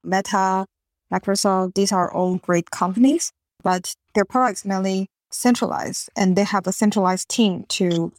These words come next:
design and didn't let the utility value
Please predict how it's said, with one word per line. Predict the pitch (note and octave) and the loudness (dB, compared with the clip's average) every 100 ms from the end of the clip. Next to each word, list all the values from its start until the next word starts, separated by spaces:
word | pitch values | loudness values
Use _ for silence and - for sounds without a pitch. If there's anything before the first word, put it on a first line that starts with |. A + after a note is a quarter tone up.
| _ _ | _ _
design | F3 - F#3+ F#3 F#3 F#3+ G3 - _ _ - | -2 0 0 0 2 2 0 -4 _ _ -2
and | G3+ | 2
didn't | G3 A3 A#3 | 2 4 4
let | G#3 G3+ G3 - _ - | 4 2 -4 -14 _ -2
the | F3+ F3 | 0 2
utility | F#3+ F#3 C4 B3+ A3+ F#3+ | 0 2 4 4 4 2
value | F#3 F#3 F3+ | 2 0 0